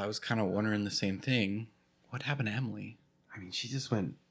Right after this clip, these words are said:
Speaker 1: Out of game, like
Speaker 2: She, she just vanished a
Speaker 1: Oh,
Speaker 2: year,
Speaker 1: okay.
Speaker 2: a year ago.
Speaker 1: Okay.
Speaker 2: A year ago, like, today, tomorrow.
Speaker 1: Okay.
Speaker 2: Yeah, this is, like, the one year
Speaker 1: I feel like if I
Speaker 2: anniversary.
Speaker 1: haunted the school, I would know
Speaker 2: You'd
Speaker 1: that.
Speaker 2: know that.
Speaker 1: Like,
Speaker 2: Yeah, yeah,
Speaker 1: yeah,
Speaker 2: yeah,
Speaker 1: yeah.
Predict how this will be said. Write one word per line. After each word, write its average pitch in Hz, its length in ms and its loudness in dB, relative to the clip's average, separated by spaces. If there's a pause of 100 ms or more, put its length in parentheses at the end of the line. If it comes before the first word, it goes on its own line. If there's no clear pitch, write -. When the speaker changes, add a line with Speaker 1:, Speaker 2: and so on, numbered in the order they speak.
(100)
Speaker 1:
Out 110 180 12
of 98 140 4
game, 95 460 2
like 92 340 -2
Speaker 2:
She, - 280 -12
she - 220 6
just 120 220 4
vanished 113 640 4
a 117 120 4
Speaker 1:
Oh, 104 60 8
Speaker 2:
year, 139 140 12
Speaker 1:
okay. 98 260 8
Speaker 2:
a 120 60 4
year 123 280 10
ago. 123 260 10
Speaker 1:
Okay. 104 180 10 (560)
Speaker 2:
A 113 40 2
year 120 240 10
ago, 123 320 12
like, 110 440 4
today, 117 360 6
tomorrow. 98 580 2 (100)
Speaker 1:
Okay. 104 320 2 (120)
Speaker 2:
Yeah, 90 400 6
this 101 140 0
is, 107 60 -2
like, 107 180 4
the 107 100 2
one 104 280 4
year 98 160 4
Speaker 1:
I 107 100 10
feel 151 160 10
like 151 140 12
if 139 120 8
I 131 40 12
Speaker 2:
anniversary. 110 160 10
Speaker 1:
haunted 113 220 6
the 98 60 0
school, 101 320 4
I 92 60 4
would 92 140 2
know 92 120 4
Speaker 2:
You'd 185 140 12
Speaker 1:
that. 208 40 12
Speaker 2:
know 120 180 12
that. 95 140 0
Speaker 1:
Like, 92 120 4
Speaker 2:
Yeah, 139 60 6
yeah, 147 140 8
Speaker 1:
yeah, 95 100 10
Speaker 2:
yeah, 92 60 6
Speaker 1:
yeah. 95 80 2